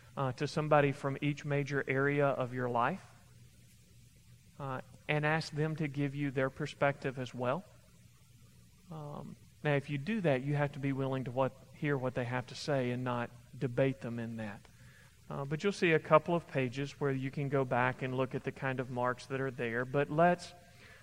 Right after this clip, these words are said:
let's consider some of the different flavors of anger. And, and we'll kind of alternate between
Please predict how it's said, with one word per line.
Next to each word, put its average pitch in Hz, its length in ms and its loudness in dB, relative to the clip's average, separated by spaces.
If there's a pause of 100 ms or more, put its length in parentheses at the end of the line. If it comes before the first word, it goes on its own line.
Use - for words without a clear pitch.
(140)
let's 226 160 2
consider 185 420 0
some 160 200 0
of 151 60 0
the 151 80 2
different 147 300 0
flavors 131 520 2
of 120 120 -4
anger. 117 320 -4 (1200)
And, 151 240 -2
and 147 180 0
we'll 160 280 4
kind 202 200 0
of 160 120 2
alternate 143 720 4 (540)
between 147 760 2